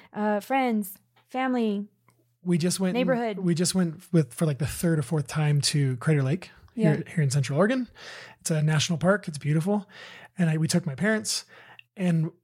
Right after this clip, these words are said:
Speaker 2: I talked to someone that has lived here their whole lives and has never been to Crater Lake, and it's only a couple hour drive. And it's beautiful. And so wherever you're at, you have things around you to go explore and you're just not thinking about it. <laughs>
Speaker 1: Yeah.
Speaker 2: Go explore
Speaker 1: Go
Speaker 2: something.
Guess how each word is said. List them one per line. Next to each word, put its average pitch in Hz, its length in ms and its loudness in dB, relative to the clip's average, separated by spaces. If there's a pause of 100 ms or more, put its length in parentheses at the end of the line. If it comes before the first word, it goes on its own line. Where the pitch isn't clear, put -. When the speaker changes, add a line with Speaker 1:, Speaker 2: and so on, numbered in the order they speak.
Speaker 2:
I 175 120 0
talked 185 300 2
to 202 80 -2
someone 175 360 2
that 156 160 0
has 147 180 -2
lived 160 240 0
here 156 160 2
their 143 160 0
whole 143 240 2
lives 135 580 2 (140)
and 165 100 -2
has 151 160 2
never 147 320 4
been 147 160 2
to 143 60 0
Crater 143 280 -2
Lake, 190 280 0
and 135 80 -2
it's 120 100 -4
only 139 180 4
a 156 40 4
couple 139 260 -4
hour 156 160 -2
drive. 180 400 -2 (720)
And 170 100 0
it's 151 240 2 (160)
beautiful. 156 600 -4 (420)
And 170 100 2
so 165 300 4 (580)
wherever 185 240 2
you're 233 200 0
at, 139 300 -6 (300)
you 180 160 4
have 185 280 0
things 202 320 0
around 160 340 0
you 185 100 0
to 160 60 0
go 156 160 2
explore 147 480 0
and 165 240 0
you're 143 100 2
just 156 260 2
not 151 200 0
thinking 131 220 2
about 101 200 -2
it. - 180 -2
<laughs> - 40 -18
Speaker 1:
Yeah. 202 240 0 (360)
Speaker 2:
Go 170 140 2
explore 180 280 -2
Speaker 1:
Go - 60 -4
Speaker 2:
something. 220 280 -4